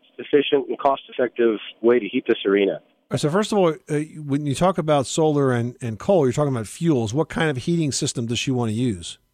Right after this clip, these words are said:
Speaker 1: Well, I think I suspect she might be using water. Uh, you know, I'm, I'm thinking under the dirt, possibly a water type. Uh,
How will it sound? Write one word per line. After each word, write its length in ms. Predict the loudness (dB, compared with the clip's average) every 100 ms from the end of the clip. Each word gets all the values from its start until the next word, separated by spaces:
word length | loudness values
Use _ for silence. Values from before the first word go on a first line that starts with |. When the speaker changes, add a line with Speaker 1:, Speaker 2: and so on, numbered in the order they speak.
| 4
Speaker 1:
Well, 200 | 4 4
I 120 | 0
think 240 | 0 0
I 60 | 0 -4
suspect 260 | -2 -2 -2
she 80 | 0
might 220 | 0 0
be 80 | 0
using 340 | 0 2 4
water. 800 | 6 4 4 2 2 2 2 2
Uh, 540 | 2 2 4 4 2 0 -4
you 160 | 0
know, 180 | 2 2
I'm, 240 | 0 -4 -8
I'm 100 | -4
thinking 360 | -2 2 2 4
under 260 | 2 2 2
the 160 | 0 2
dirt, 280 | 2 2 -6 -20 _ _
possibly 600 | -2 -2 -4 -2 0 2
a 120 | 2
water 500 | 4 4 2 0 -2 -2
type. 260 | 0 2 0 -6 0
Uh, 340 | 2 2 -2